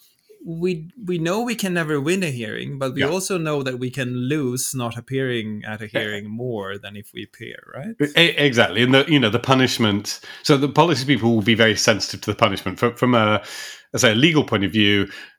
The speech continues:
Speaker 2: I think they probably have quite a high threshold for this sort of reputational damage. Well, as long as, you know, as long as our court case are fine, that's fine. You know, uh, they, they, they, they're prepared to take the sort of heat. Um, from a policy point of view, you're worried about two things, really.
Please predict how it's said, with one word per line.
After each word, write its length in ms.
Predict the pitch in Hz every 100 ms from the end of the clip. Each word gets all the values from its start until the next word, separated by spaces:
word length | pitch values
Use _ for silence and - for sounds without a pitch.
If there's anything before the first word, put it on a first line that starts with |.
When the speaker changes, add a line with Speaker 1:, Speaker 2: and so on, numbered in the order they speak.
| _ - -
Speaker 2:
I 60 | 113
think 180 | 120 98
they 80 |
probably 280 | 104 - 123
have 100 | 107
quite 180 | 110 104
a 20 |
high 320 | 90 110 139
threshold 580 | 127 - 123 - 107 104
for 60 | 117
this 120 | 107
sort 140 | - 98
of 80 |
reputational 600 | 107 107 101 107 110 101
damage. 380 | 95 90 87 95
Well, 140 | 107 104
as 80 |
long 160 | 117 113
as, 200 | 98 87 -
you 240 | 127 101
know, 140 | 104 87
as 80 |
long 120 | 113 104
as 40 |
our 120 | 98
court 260 | - 170 113
case 220 | 104 95
are 40 | 95
fine, 360 | - 92 92
that's 140 | 90 -
fine. 280 | 101 92 90 - - - -
You 100 | 110
know, 80 | 92
uh, 340 | 123 101 95
they, 160 | 104 101
they, 180 | 110 98
they, 320 | 107 101 95 98 110
they're 160 | 104
prepared 340 | - - 110 92
to 100 | -
take 200 | 101 90
the 80 | 87
sort 160 | 92
of 60 | 90
heat. 280 | 110 98 - - - - _
Um, 160 | 147 147
from 100 | 160
a 80 |
policy 300 | 143 185 151 131
point 160 | 131
of 80 | 107
view, 240 | 113 104 113
you're 140 | 143
worried 300 | 131 123 113
about 240 | 101 98
two 160 | - 113
things, 340 | - 87 87
really. 320 | 95 90 95